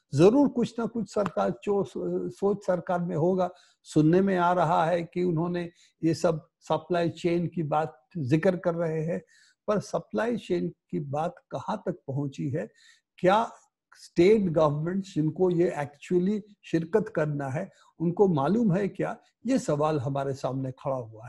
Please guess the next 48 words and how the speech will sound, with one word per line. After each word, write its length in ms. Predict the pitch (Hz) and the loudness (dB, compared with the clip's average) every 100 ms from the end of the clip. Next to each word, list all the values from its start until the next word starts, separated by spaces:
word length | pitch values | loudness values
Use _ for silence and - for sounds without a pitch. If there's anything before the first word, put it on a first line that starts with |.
| - | -8
है। 160 | 214 - - _ - | -8 -10 -20 _ -2
और 340 | 180 233 233 - | 4 4 4 0
ये 120 | 202 | 2
हमारी 400 | 156 175 175 277 | 2 2 2 2
सवाल 320 | 190 196 180 | 2 2 0
सिर्फ 200 | 160 175 | 0 -2
नहीं 280 | 156 139 226 | 0 0 0
है, 160 | 147 120 | -2 -4
अमेरिका 520 | 151 151 151 160 226 | -4 -2 -2 -2 -4
में 200 | 214 190 | -2 -6
भी 200 | 131 120 _ _ _ | -8 -10 _ _ _
जब 200 | 170 175 | -4 -4
कहना 340 | - 135 170 208 | -4 -2 -2 -4
शुरू 280 | - 180 175 | -2 -4 -2
किए 240 | 170 185 | -2 -2
कि 200 | - 180 _ _ - | -4 -16 _ _ -6
अभी 260 | 143 180 208 - _ - | 0 0 0 -8 _ -4
वैक्सीन 440 | 160 - 196 180 | -4 -4 -4 -2
देने 280 | 151 156 175 | -2 -2 -2
का 320 | 170 170 180 _ _ - - | -2 -4 -4 _ _ -20 0
तुरंत 380 | 165 202 196 - | 4 6 4 2
इंतजाम 460 | 151 127 165 202 | 0 4 4 2
करना 340 | 185 170 156 151 | 0 0 0 -4
चाहिए, 380 | - 135 175 214 | -2 -2 -2 -4
स्टेट 460 | - 247 269 262 | -4 0 0 -2
सरकार, 420 | - 151 135 139 | -2 -4 -2 -4
वहाँ 200 | 131 165 | -4 -4
की 140 | 196 220 | -4 -4
जो 160 | 190 | -4
स्टेट 360 | 180 - 165 160 | -6 -4 -6 -4
सरकार 480 | 156 151 - 143 131 226 | -8 -8 -6 -6 -4 -4
है, 160 | 196 - _ _ - | -4 -8 _ _ -8
उन्होंने 340 | 170 202 233 208 | -2 0 0 -2
कहा, 400 | 170 214 - _ - | -2 -6 -8 _ -6
"हमको 300 | 170 - 240 | -4 0 -2
तो 140 | 240 | -2
कुछ 220 | 208 196 | -6 -4
आपने 300 | 214 190 226 | -4 -4 -4
बताया 420 | 202 165 160 185 247 | -4 -4 -2 -2 -2
नहीं, 280 | 214 202 | -2 -4
हम 180 | 180 185 | -2 -2
कैसे 400 | - 175 170 254 | 2 2 2 -2
इसके 220 | 220 - | -4 -2
इंतजाम 380 | 208 180 196 190 | -2 0 0 -2
एक 140 | 180 165 | -4 -4
दिन 120 | 190 | -4
में 180 | 180 175 | -4 -6
करेंगे?" 420 | 180 175 175 | -6 -6 -8